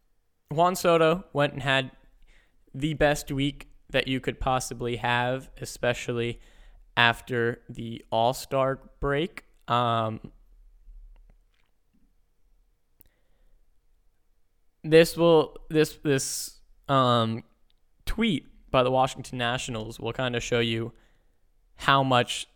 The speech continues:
they really think about it. They tweeted, "The home run derby will miss your swing,"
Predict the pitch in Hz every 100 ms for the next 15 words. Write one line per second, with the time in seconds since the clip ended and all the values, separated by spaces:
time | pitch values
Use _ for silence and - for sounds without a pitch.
0 | - 120 113 113 120 110 - 127 120 117
1 | 113 - - - - - 135 139 139 139
2 | 139 - - - 165 165 156 127 - -
3 | _ - 156 165 - 185 202 233 170 156
4 | - 170 202 202 139 147 165 170 - -
5 | 135 120 - - 190 175 185 190 131 120
6 | 117 123